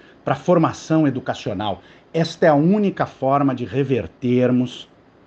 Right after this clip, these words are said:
a profunda crise econômica vivenciada pelo país, de revertermos o desemprego e de criarmos condições de promoção de bem-estar social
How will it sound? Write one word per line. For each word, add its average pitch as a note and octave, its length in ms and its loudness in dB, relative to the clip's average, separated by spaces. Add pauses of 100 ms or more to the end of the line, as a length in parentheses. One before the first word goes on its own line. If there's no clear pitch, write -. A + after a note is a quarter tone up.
(720)
a G#2+ 80 -6
profunda E3+ 760 2
crise C3 720 -4 (120)
econômica A2 680 -4
vivenciada G2 720 -4 (840)
pelo A2+ 180 0
país, F#2+ 640 -4 (580)
de B2+ 120 -6
revertermos C#3+ 960 2
o A#2+ 60 -4
desemprego A2 840 -4 (420)
e C#3+ 80 -6
de D3 120 -2
criarmos D#3 680 2
condições C#3+ 840 -2
de B2 120 -6
promoção C#3 580 0
de B2+ 100 0
bem-estar B2+ 420 0
social A2 640 -2